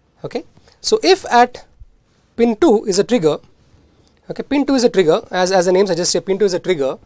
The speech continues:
this is going from high to low. If it is high means what? It will be at, let us say, V C C. So if it is at V C C, what do you expect this comparator output to be? I have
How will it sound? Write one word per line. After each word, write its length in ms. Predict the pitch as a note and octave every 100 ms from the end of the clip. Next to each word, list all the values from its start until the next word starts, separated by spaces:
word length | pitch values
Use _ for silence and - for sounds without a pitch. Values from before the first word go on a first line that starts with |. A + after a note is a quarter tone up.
| _ _ _ _
this 200 | E4 E4+
is 220 | - A3+
going 260 | F#3 A3 A#3
from 260 | - A#3+
high 240 | B3 E3+ F3
to 140 | F#3+
low. 220 | E3+ D#3+ - _ _ _ _ _ _ _ -
If 140 | A3+
it 100 | E4+
is 60 | E4
high 220 | B3+ C#4+
means 200 | C#4+ -
what? 220 | D4 F#4+ - -
It 160 | F#3
will 120 | A3
be 120 | G#3+ A#3+
at, 220 | C#4 - _ -
let 160 | F3+
us 80 | G3
say, 140 | D4 C4+ _
V 120 | E3+ E3+
C 120 | F3
C. 220 | - C3 _ _ _ _ _ _ _ _ _ _ _ _
So 140 | -
if 80 | G#3
it 80 | A#3+
is 80 | A#3+
at 80 | F3+
V 160 | D#4+
C 160 | F4 G4
C, 300 | - G3 D4 -
what 120 | G#3
do 60 | B3
you 60 |
expect 240 | - A#3+ A3
this 120 | A3+
comparator 420 | G#3 G3 A3 G#3
output 340 | G3+ - G#3
to 80 | G#3
be? 180 | A3 F#4+ _ _ _ _ - _
I 160 | A#3+ E4+
have 340 | A3+ E3 A3